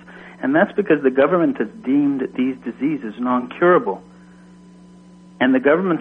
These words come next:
says that they want people to only take pharmaceutical drugs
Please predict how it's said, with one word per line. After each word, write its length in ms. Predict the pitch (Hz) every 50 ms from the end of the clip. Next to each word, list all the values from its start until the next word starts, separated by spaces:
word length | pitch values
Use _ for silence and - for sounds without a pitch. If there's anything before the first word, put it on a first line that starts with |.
| - -
says 160 | 139 135 131 -
that 140 | 123 120 -
they 160 | 131 131 139
want 400 | 131 127 135 139 151 160 170 170 - - - -
people 400 | - 143 127 - - 127 127 127 - - - - -
to 120 | - - -
only 300 | 127 139 143 147 147 139
take 260 | 139 143 127 123 - - -
pharmaceutical 760 | 127 123 123 123 120 - - 127 120 120 117 - 123 113 - - - -
drugs 340 | - - 269 - 185 180